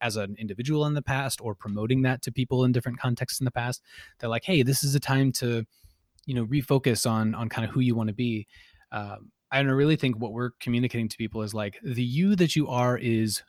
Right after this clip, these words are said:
good enough." you are, you deserve love. You are worthy exactly as you are.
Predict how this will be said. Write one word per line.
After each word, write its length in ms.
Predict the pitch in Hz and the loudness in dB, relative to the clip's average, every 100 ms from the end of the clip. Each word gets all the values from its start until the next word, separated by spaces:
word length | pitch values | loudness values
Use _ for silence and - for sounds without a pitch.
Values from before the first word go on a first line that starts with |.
| - 135 | -10 0
good 220 | 123 120 | 4 4
enough." 400 | 110 95 - - _ _ _ _ | 2 -2 -10 -20 _ _ _ _
you 280 | 120 113 123 | -8 -2 0
are, 280 | 117 117 117 - | 2 0 -4 -4
you 140 | 123 | -2
deserve 320 | 113 107 107 | -2 -2 -4
love. 420 | 123 160 156 147 - | -2 -2 0 -2 -8
You 180 | 120 117 | -6 -2
are 80 | 110 | -2
worthy 340 | 104 123 139 135 | 0 0 2 0
exactly 460 | 120 127 - 127 | 0 -2 2 2
as 100 | 113 | 4
you 140 | 123 123 | 4 4
are. 320 | 123 127 | 2 -2